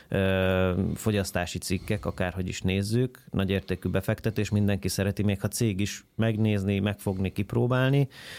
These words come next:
és kvázi itt ugye azt tapasztaltuk, hogy az életüket kockáztatva is az emberek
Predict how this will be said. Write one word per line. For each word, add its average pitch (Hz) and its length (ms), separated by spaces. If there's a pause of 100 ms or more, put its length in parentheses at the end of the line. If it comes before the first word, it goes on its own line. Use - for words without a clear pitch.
(160)
és - 360
kvázi 127 360
itt 123 160
ugye 127 140
azt 131 140
tapasztaltuk, 107 680 (100)
hogy 104 220
az 107 300
életüket 101 520
kockáztatva - 760
is 87 120
az - 120
emberek 117 540